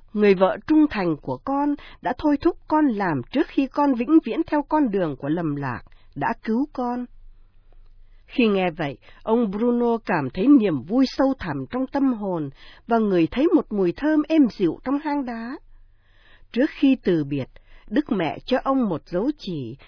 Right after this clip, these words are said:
để ông không còn nghi ngờ nguồn gốc thiên linh của cuộc thị kiến. Đó là cuộc gặp gỡ của ông với một linh mục.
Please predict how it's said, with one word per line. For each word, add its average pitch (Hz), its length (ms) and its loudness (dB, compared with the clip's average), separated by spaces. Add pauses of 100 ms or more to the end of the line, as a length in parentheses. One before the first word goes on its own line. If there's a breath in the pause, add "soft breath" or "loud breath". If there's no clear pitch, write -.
(100)
để 165 120 0
ông 277 200 0
không 311 280 2
còn 156 280 0
nghi 277 180 6 (100)
ngờ 196 240 0
nguồn 156 280 -2
gốc 262 240 -2
thiên 285 320 4
linh 277 180 4
của - 140 -6
cuộc 156 280 -6
thị - 260 -6
kiến. 175 340 -6 (640 soft breath)
Đó 180 200 -2
là 285 220 4
cuộc 170 200 -4
gặp 170 200 -4 (120)
gỡ - 260 -6
của 156 120 -2
ông 254 360 -4 (100)
với 226 120 4
một 269 220 4
linh 240 280 -2
mục. 165 140 -4